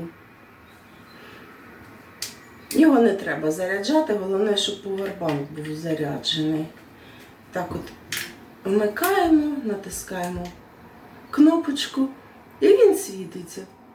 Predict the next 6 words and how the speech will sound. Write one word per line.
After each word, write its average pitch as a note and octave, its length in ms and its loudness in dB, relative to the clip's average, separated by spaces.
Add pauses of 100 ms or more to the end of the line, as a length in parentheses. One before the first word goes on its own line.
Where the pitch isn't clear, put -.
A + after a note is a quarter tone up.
(120)
<laughs> - 1500 0
Можна G3+ 580 2
рівненько C4+ 600 2
його B3 260 0
ставити, G3+ 680 -2
можна D3+ 520 -6